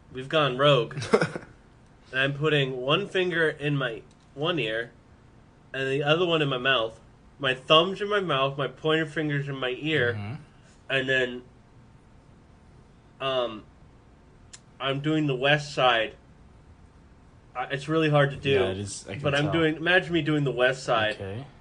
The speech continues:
Speaker 1: with my other hand.
Speaker 2: So you got your thumb out, your index finger out, and you got your middle finger and your ring finger stuck together, and then your pinky's out.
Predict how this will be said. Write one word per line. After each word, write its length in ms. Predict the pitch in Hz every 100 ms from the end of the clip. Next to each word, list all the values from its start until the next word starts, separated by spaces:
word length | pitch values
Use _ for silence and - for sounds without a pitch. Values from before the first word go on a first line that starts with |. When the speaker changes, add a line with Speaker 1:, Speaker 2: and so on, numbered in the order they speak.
| - - - -
Speaker 1:
with 120 | 123
my 160 | 127 123
other 180 | 127
hand. 200 | 117 107
Speaker 2:
So 40 | 113
you 140 | 107
got 160 | 107 101
your 100 | 101
thumb 400 | - 147 147 135
out, 240 | 127 123
your 100 | 104
index 300 | 113 110 104
finger 300 | 117 104 98
out, 320 | 95 95 - - - - - -
and 80 | 95
you 40 |
got 100 | 101 95
your 200 | 92 87
middle 300 | 87 107 101
finger 320 | - 104 98
and 100 | 92
your 80 | 90
ring 180 | 92 92
finger 240 | 101 95
stuck 220 | - 110
together, 440 | - 92 98 92 90
and 60 | 80
then 60 | 76
your 160 | 80
pinky's 460 | 76 - 90 78 71
out. 260 | 62 58